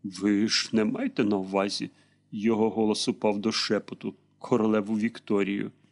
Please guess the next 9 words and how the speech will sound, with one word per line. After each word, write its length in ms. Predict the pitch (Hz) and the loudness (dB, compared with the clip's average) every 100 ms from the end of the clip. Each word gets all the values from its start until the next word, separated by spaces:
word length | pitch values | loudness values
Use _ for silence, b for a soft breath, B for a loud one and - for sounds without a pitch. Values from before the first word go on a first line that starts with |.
| _ _ _ _ _ - | _ _ _ _ _ -2
Ні, 720 | 107 104 98 104 104 104 104 - _ - | 0 2 2 2 2 0 -4 -10 _ -4
я 260 | 123 214 | -2 0
маю 340 | 214 123 107 104 | 2 4 4 2
на 140 | 107 | 2
увазі 520 | 104 95 95 101 98 - _ | 2 2 0 0 -4 -10 _
старовинну 840 | - - - 110 110 113 247 160 | -6 -4 0 2 2 0 0 0
фразу 420 | - 117 113 107 | 0 2 2 2
драматурга 720 | 104 107 107 107 - - 127 107 | 0 2 2 0 0 0 2 0
Шерідана 920 | - - 120 143 127 131 131 127 | 0 2 2 2 0 0 0 -2